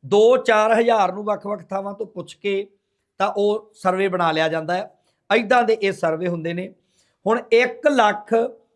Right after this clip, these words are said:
ਤੇ ਨੱਬੇ ਹਜ਼ਾਰ ਵੋਟਰ ਹੋਵੇ, ਉਹਦੇ ਵਿੱਚੋਂ ਆਪਾਂ ਪੰਜ ਸੱਤ ਸੌ ਜਾਂ ਹਜ਼ਾਰ ਪੰਦਰਾਂ ਸੌ ਨੂੰ ਪੁੱਛ ਕੇ ਪੱਕਾ ਸਰਵੇ ਨਹੀਂ ਬਣਾ ਸਕਦੇ, ਪਰ ਇੱਥੇ ਇੰਜ ਬਣਾਏ ਜਾਂਦੇ ਨੇ। ਪਰ ਇੱਥੇ ਮੈਂ ਇੱਕ ਗੱਲ ਕਹਿ ਦਿਆਂ,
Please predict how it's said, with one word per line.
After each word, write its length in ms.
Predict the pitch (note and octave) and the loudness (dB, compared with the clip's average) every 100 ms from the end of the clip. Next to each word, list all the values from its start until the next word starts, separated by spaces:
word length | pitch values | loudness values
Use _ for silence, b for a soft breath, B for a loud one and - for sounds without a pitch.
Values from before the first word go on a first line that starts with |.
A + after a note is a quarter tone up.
| _ | _
ਤੇ 100 | B3 | 2
ਨੱਬੇ 500 | A#3+ G#3+ F3+ F3 C4 | 2 0 0 2 4
ਹਜ਼ਾਰ 280 | C4 A3+ G3+ | 4 4 2
ਵੋਟਰ 380 | F#3 F#3+ F#3+ G3+ | 0 -6 -6 -8
ਹੋਵੇ, 340 | G3 E3+ E3 - _ _ _ _ _ _ _ _ - | -6 -6 -8 -12 _ _ _ _ _ _ _ _ 2
ਉਹਦੇ 280 | A3+ C4+ D4 | 4 4 2
ਵਿੱਚੋਂ 340 | C4 - B3+ | 0 -4 -4
ਆਪਾਂ 200 | B3 B3+ | -2 -4
ਪੰਜ 320 | B3 A3+ A3 | 0 0 -2
ਸੱਤ 300 | A3 G#3+ G3+ | -4 -2 -2
ਸੌ 200 | - A#3 | -2 -2
ਜਾਂ 120 | A#3 A#3+ | 0 -2
ਹਜ਼ਾਰ 320 | A3 G3+ F3+ | 0 0 0
ਪੰਦਰਾਂ 360 | G#3 G3+ A3 | -6 -4 -2
ਸੌ 180 | A3+ A3+ | -2 -6
ਨੂੰ 100 | A3 | -10
ਪੁੱਛ 240 | G3+ G3 - | -10 -12 -2
ਕੇ 160 | A3+ | -2
ਪੱਕਾ 460 | A3 G#3+ A3 A3 G#3+ | -2 -6 -2 -2 0
ਸਰਵੇ 340 | G#3+ F#3 A3 | -2 -2 -2
ਨਹੀਂ 200 | A3 B3+ | -2 -4
ਬਣਾ 220 | A3+ F#3+ | -4 -4
ਸਕਦੇ, 380 | D#3+ D3+ C#3 C3+ _ _ _ _ - | -6 -12 -18 -20 _ _ _ _ -2
ਪਰ 260 | G#3 D3+ - _ _ _ - | 0 -2 -8 _ _ _ -4
ਇੱਥੇ 240 | G3 G3+ | -4 -2
ਇੰਜ 340 | A3+ G#3 G3 G#3 | -4 -2 -4 -4
ਬਣਾਏ 320 | F#3+ F3 F3 | -4 -2 0
ਜਾਂਦੇ 300 | G3+ G3 A#3 | -2 0 0
ਨੇ। 260 | A3+ F3+ - _ _ _ _ _ _ _ _ _ | 0 -4 -12 _ _ _ _ _ _ _ _ _
ਪਰ 180 | A3+ A#3+ A#3+ | 0 2 2
ਇੱਥੇ 320 | C4+ C#4 C#4+ | 2 2 2
ਮੈਂ 160 | B3+ | 2
ਇੱਕ 280 | A#3+ A#3 A3+ | 0 0 0
ਗੱਲ 160 | A#3+ A#3 | 0 2
ਕਹਿ 220 | A3+ A3 | 2 2
ਦਿਆਂ, 320 | A3+ G#3+ G#3+ | 4 2 -2